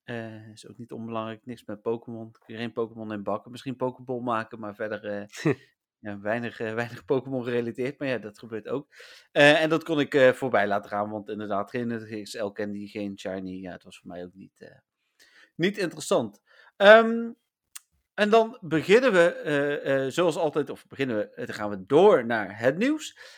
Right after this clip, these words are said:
Speaker 1: En het nieuws van vorige week en, eh, de eerste twee dagen van deze week beginnen we. Nou, wij, wij zetten de podcast uit vorige week en er kwam nieuws binnen.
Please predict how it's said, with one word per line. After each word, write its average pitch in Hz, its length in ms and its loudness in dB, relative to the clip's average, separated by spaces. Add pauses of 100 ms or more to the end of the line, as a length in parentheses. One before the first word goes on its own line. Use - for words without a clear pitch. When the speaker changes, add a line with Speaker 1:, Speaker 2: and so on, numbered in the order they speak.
(140)
Speaker 1:
En 185 380 2
het 131 320 -4
nieuws 117 420 -8
van 104 380 -4
vorige 127 800 -4
week 123 520 -2
en, 113 360 -8
eh, 107 240 -6
de - 120 -16
eerste 98 500 -12 (120)
twee 98 200 -14
dagen 92 200 -10
van 110 120 -14
deze 160 260 -2
week 143 260 -2
beginnen 185 340 -2
we. 175 340 -2
Nou, 143 140 4
wij, 151 220 4
wij 156 240 -2
zetten 160 300 -4
de 147 60 -8
podcast 147 440 -8
uit 233 220 6
vorige 208 260 4
week 196 140 2
en 180 60 0
er 165 60 -6
kwam 131 200 -4
nieuws 104 220 -8
binnen. 95 300 -14